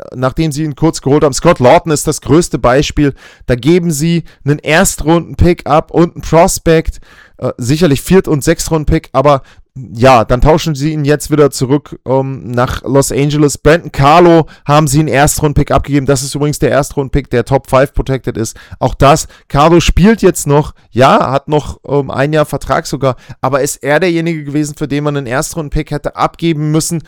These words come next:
Sie haben letztes Jahr unheimlich viel investiert in eine Mannschaft, die dann nicht wirklich was geleistet hat. Und auch da,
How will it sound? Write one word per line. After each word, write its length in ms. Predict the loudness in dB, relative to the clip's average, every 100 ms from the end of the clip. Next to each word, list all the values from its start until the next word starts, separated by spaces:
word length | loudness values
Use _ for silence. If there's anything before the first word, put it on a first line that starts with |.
| -16 _ -8
Sie 160 | -2
haben 100 | 0
letztes 320 | 0 -2 -4 -4
Jahr 200 | -4 -2
unheimlich 580 | 0 2 0 0 -6 -6
viel 240 | -4 -2
investiert 880 | -2 -2 -4 -6 -4 2 2 2 -6 _ _
in 100 | -6
eine 100 | -4
Mannschaft, 500 | 0 0 0 -2 -2
die 100 | -2
dann 360 | 0 0 -2 -8 _ _ _ _ -4
nicht 260 | -2 0
wirklich 320 | 0 0 -2 0
was 240 | 0 0
geleistet 640 | 0 2 2 2 -2 -4
hat. 180 | -2 -2
Und 80 | -2
auch 140 | -2
da, 340 | 2 4 2